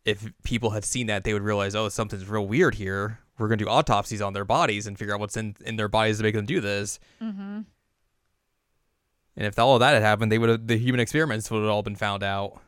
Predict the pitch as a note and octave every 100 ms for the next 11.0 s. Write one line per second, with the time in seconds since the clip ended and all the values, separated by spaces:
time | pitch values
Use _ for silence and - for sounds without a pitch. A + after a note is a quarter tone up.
0 | _ _ G#3 G3 G3 _ _ - - C3+
1 | C#3 D#3+ C#3 D3+ C3 C3 A2+ A#2 A2 G#2
2 | A2+ A#2 A2+ G#2 - G#2 G#2 G#2 G2+ G2+
3 | G2 G2+ G2 F#2+ F#2+ G2+ F#2+ F#2+ F#2+ -
4 | _ _ _ _ _ _ - G2 F#2+ A2+
5 | A2 G#2+ A2 G#2+ F#2+ A#2 G#2+ G2+ F#2 G#2
6 | G2+ G2+ F#2+ F#2+ G2+ G2+ G2 - - F2+
7 | G#2 A2 G2+ G#2 G#2 F#2+ G2 F#2+ F#2+ G2+
8 | G2 G2 F#2+ F#2+ F#2+ F#2+ G2 - - _
9 | _ _ - G2+ A#3+ D4+ A4 G#4 G#4 -
10 | A#4 - B3+ D#4 D4+ - - - -